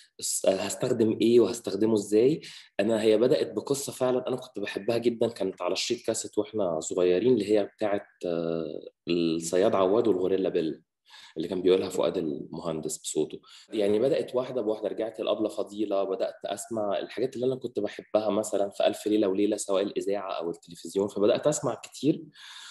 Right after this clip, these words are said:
ولقيت أنا، وحسيت على الأقل، إنه في، آه، في thread مهم، يعني، آه،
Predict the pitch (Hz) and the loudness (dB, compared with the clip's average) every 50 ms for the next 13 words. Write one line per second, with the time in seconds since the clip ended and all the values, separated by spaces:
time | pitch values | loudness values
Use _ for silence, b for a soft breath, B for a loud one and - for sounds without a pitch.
0 | B B B B B B B B _ _ _ _ _ _ _ _ - - 113 123 | B B B B B B B B _ _ _ _ _ _ _ _ -2 2 4 6
1 | 127 - 151 208 226 208 - - 143 160 180 165 151 - - 160 147 - - - | 6 8 8 8 6 4 2 2 4 6 6 6 4 4 2 2 2 2 6 6
2 | 180 180 180 127 110 113 113 - - 135 147 143 131 123 120 113 - - - 156 | 6 6 6 4 4 6 6 6 6 6 6 6 4 4 4 2 0 -2 -2 0
3 | 170 175 165 160 151 - 165 - 104 101 101 101 101 98 98 98 98 95 98 95 | 2 4 6 6 4 4 4 2 2 2 2 0 0 0 -2 -4 -4 -4 -6 -6
4 | 95 95 92 - 95 - - _ - - 143 151 151 - 131 135 135 131 - - | -6 -8 -10 -14 -20 -20 -20 _ -8 -4 -2 -2 2 4 6 6 6 4 0 -2
5 | 98 98 98 107 123 127 117 104 95 95 101 98 104 107 104 104 101 95 - - | 0 0 2 4 4 4 4 2 2 0 0 0 0 0 0 0 0 0 0 0
6 | 87 87 85 85 85 82 82 80 - - | 0 0 -2 -4 -6 -6 -8 -8 -10 -10